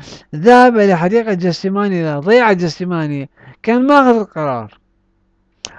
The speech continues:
الصلاة كانت إحماء قبل الدخول إلى المعركة، قبل الدخول إلى المباراة، قبل الدخول إلى مسيرة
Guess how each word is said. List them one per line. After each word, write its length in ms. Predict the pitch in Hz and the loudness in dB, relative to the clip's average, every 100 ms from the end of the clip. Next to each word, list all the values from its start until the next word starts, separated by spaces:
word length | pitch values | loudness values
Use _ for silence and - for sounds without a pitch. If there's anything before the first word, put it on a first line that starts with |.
| - | -8
الصلاة 600 | 180 262 254 277 285 285 _ _ _ _ - | -4 2 6 6 6 2 _ _ _ _ -2
كانت 300 | 240 254 247 | 2 2 2
إحماء 680 | 226 196 226 254 240 175 - _ | -2 0 4 6 6 2 -6 _
قبل 300 | - 226 240 | 2 4 4
الدخول 580 | 220 185 185 170 202 208 | 0 0 0 0 2 4
إلى 380 | 190 175 170 156 - _ _ _ _ _ | 4 2 0 -4 -12 _ _ _ _ _
المعركة، 680 | 147 131 117 107 104 - 117 98 _ _ _ _ _ - | -12 -10 -12 -14 -18 -20 -20 -20 _ _ _ _ _ -2
قبل 280 | 220 226 220 | 0 2 2
الدخول 420 | 190 180 175 202 | 0 -2 -2 -2
إلى 480 | 185 175 165 160 156 _ _ - | 0 2 2 0 -4 _ _ -14
المباراة، 680 | 147 135 120 117 110 110 107 _ | -12 -10 -12 -12 -12 -14 -18 _
قبل 340 | 233 240 220 | 2 2 4
الدخول 800 | 214 180 175 - 208 208 208 202 - _ _ _ _ _ _ _ - | 2 2 -2 0 2 4 4 0 -8 _ _ _ _ _ _ _ -6
إلى 500 | 185 196 175 160 151 208 | 0 4 4 2 -2 -8
مسيرة 760 | 165 165 - 185 175 147 127 | -8 -6 -4 -2 0 -2 -4